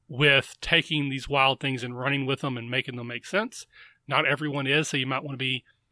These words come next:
cautious about it, kinda like going back to, like, describing successes and failures. You're,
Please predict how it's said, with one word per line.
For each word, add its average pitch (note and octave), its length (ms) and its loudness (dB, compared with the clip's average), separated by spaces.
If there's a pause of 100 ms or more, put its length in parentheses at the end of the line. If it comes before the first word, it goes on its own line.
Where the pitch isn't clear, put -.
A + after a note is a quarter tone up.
(260)
cautious D3 480 2
about F#3+ 260 6
it, F#3 100 0
kinda D3+ 180 2
like C3+ 80 -2
going C#3 160 2
back C3 140 4
to, - 80 -8
like, B2+ 160 -4 (120)
describing C3 500 2
successes C3 500 -4
and A#2+ 140 -8
failures. C3 440 0
You're, B2+ 140 -6